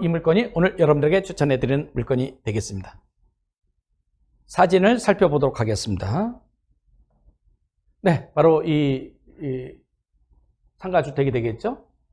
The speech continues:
근생주택이 되겠습니다. 네, 일 층은 지금 임대가 되어 있고 위에 층에도 임대가 되어 있습니다. 네, 특히나 고-, 권리 분석에 유념하셔야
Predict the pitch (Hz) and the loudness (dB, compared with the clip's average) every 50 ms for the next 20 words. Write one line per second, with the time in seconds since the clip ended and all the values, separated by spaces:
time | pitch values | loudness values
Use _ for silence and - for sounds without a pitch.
0 | _ _ _ _ _ _ _ - 151 139 139 135 123 131 113 - 123 117 107 113 | _ _ _ _ _ _ _ -4 -2 -2 -2 -2 -2 -4 -6 -4 -4 -4 -4 -4
1 | 107 107 104 - - 107 98 98 98 101 131 175 214 214 - _ _ _ _ _ | -6 -6 -8 -10 -12 -14 -12 -12 -10 -10 -8 -10 -10 -10 -14 _ _ _ _ _
2 | _ _ - 117 113 107 - - _ _ - - _ _ _ - 135 127 - 147 | _ _ -4 -2 -2 -2 -4 -8 _ _ -20 -20 _ _ _ -8 -8 -6 -4 -2
3 | 170 226 254 - - - 139 135 135 147 143 139 135 123 127 110 113 110 113 110 | -2 0 -2 -4 -6 -8 -8 -8 -4 -2 0 0 0 0 -2 -2 -4 -6 -8 -10
4 | - 113 110 165 220 269 - - 139 135 127 131 - 131 127 123 156 214 233 - | -8 -6 -4 -2 -2 -2 -4 -6 -4 -4 -4 -4 -4 -6 -4 -2 0 -2 -2 -4
5 | - - _ _ - 131 135 131 131 110 110 95 92 - _ _ 120 110 104 101 | -10 -20 _ _ -4 -2 0 0 0 0 -2 -4 -6 -12 _ _ -6 -6 -6 -6
6 | - - 110 - - - 104 104 95 92 - _ _ _ _ _ - - - - | -10 -14 -18 -20 -20 -18 -18 -16 -16 -16 -20 _ _ _ _ _ -20 -20 -20 -20
7 | - - _ _ - 107 92 92 92 123 156 185 208 233 - _ _ _ _ _ | -20 -20 _ _ -10 -8 -8 -6 -6 -8 -8 -8 -10 -12 -14 _ _ _ _ _
8 | _ - 151 180 175 170 156 - - - 143 135 127 127 - - 151 170 165 151 | _ -2 0 2 4 4 2 2 4 2 2 2 2 -2 2 4 6 6 6 6
9 | 156 143 127 135 127 131 139 180 190 185 - 147 143 147 147 147 143 147 151 160 | 4 2 2 4 6 6 6 4 2 0 -2 -2 -2 0 0 0 0 -2 -2 -2
10 | 170 170 165 - - - - 143 131 117 117 120 | -2 -4 -6 -10 -14 -8 -6 -4 -4 -4 -4 -6